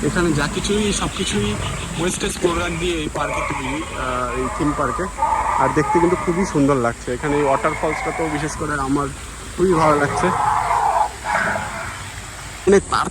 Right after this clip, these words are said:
থেকেও আরও অনেক বড় আর একটা ডাইনোসরাস এখানে দেখতে পাচ্ছি, অনেক বড়। এখানেও সেই, আহ, স্লিপ, স্লিপারের, আহ, সিস্টেম করা আছে, স্লিপারে, আহ, উপরে উঠে স্লিপ করে নিচে নামা যাবে। তোমাদের দেখাই যে এইটা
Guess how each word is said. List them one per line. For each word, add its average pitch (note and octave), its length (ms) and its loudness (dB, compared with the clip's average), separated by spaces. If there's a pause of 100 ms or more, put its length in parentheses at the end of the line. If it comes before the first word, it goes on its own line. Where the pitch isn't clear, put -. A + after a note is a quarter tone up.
থেকেও G3+ 540 -2
আরও F3+ 160 4
অনেক E3+ 340 4
বড় C3+ 180 4 (400)
আর C3 100 -2
একটা E3+ 240 0
ডাইনোসরাস C3 680 -2
এখানে A#2+ 260 -4
দেখতে A2+ 280 -8
পাচ্ছি, A2+ 360 -10
অনেক D#3+ 340 -4
বড়। A2+ 160 -6 (1700)
এখানেও G3 800 2
সেই, E3+ 380 0
আহ, C3+ 140 -4
স্লিপ, F3+ 320 -6 (280)
স্লিপারের, F#3 440 -2 (100)
আহ, C3+ 240 -2
সিস্টেম D#3+ 420 0
করা D3+ 240 6
আছে, B2+ 240 2 (760)
স্লিপারে, E3 840 6
আহ, B2+ 180 4
উপরে E3 220 4
উঠে E3 240 4
স্লিপ E3 320 -2
করে E3 180 6
নিচে D3+ 240 4
নামা C3+ 220 6
যাবে। C3+ 220 4 (540)
তোমাদের D3+ 300 4
দেখাই D3+ 380 2
যে D3+ 140 0
এইটা F3+ 580 4